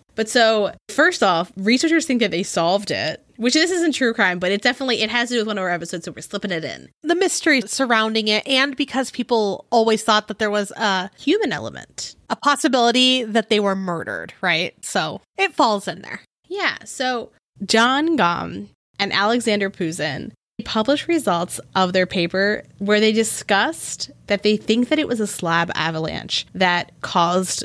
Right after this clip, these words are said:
Speaker 1: the Ditloff Pass incident. And so they were inspired by watching Frozen, <laughs> which I love.
Speaker 2: I never thought to,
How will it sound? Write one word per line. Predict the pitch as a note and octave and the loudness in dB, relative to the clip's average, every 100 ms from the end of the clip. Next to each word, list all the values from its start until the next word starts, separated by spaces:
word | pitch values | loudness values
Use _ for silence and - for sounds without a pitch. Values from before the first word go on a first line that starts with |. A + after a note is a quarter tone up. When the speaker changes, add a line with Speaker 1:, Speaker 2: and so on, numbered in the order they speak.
| - | -6
Speaker 1:
the | F#3+ | -4
Ditloff | F#3 E3+ C#3+ D#3+ | 0 0 0 -2
Pass | - D#3 D#3 - | -2 -4 -4 -6
incident. | E3 - - - _ _ | -8 -8 -8 -10 _ _
And | A3 A3 | 0 2
so | B3+ A#3 G3+ - - | 2 2 2 -4 -2
they | G#3+ | 2
were | A3 A3 | 2 0
inspired | A3 - B3 D4 D#4+ G3 G3+ - | -4 -2 0 2 2 0 -2 -2
by | B3 C4 | 0 0
watching | A#3 B3 B3 A#3 | 0 -4 -6 -6
Frozen, | - C#4+ A4 F4+ - - - - - - - | -2 2 2 0 -8 -14 -20 -20 -14 -12 -12
<laughs> | - _ _ - | -16 _ _ -2
which | B3 C#4 | 0 2
I | F4 | 2
love. | E4 D4+ B3 A#3+ - - _ | 4 4 4 0 -8 -20 _
Speaker 2:
I | - D4 | -2 2
never | D#4 D#4+ | 2 -2
thought | - D4+ D4+ | 0 0 0
to, | - D#4+ C4+ | -2 -4 -6